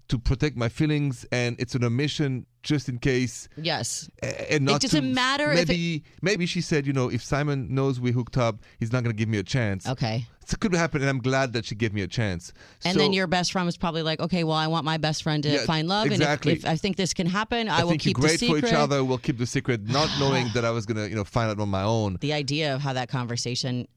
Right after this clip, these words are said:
Speaker 2: ever even came to be would make me super uncomfortable.
Speaker 1: Me
Speaker 2: I
Speaker 1: too, Angie.
Speaker 2: understand.
Speaker 1: Me too.
Speaker 2: Does it matter if it was just a one-time hookup? What if they were in love?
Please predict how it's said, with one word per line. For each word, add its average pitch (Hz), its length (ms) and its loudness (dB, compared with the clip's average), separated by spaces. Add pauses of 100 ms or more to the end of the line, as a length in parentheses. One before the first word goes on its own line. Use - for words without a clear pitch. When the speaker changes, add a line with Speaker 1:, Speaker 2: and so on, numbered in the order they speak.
Speaker 2:
ever 123 180 -2
even 117 300 -4
came 123 240 -4
to 127 120 -4
be 120 360 -4
would 135 200 -4
make 123 200 -2
me 120 80 -2
super - 440 -2
uncomfortable. 151 760 -2 (200)
Speaker 1:
Me 135 60 2
Speaker 2:
I 139 60 4
Speaker 1:
too, 139 40 2
Angie. - 160 4
Speaker 2:
understand. 165 580 2
Speaker 1:
Me 165 200 0
too. 156 340 0 (160)
Speaker 2:
Does 208 160 2
it 240 100 0
matter 226 680 0 (400)
if 165 180 0
it 165 100 0
was 160 140 0
just 175 240 -2
a 151 60 0
one-time 214 420 0
hookup? 247 440 0
What 170 200 0
if 185 80 -6
they 196 100 0
were 185 120 -2
in 175 120 -2
love? 160 400 -2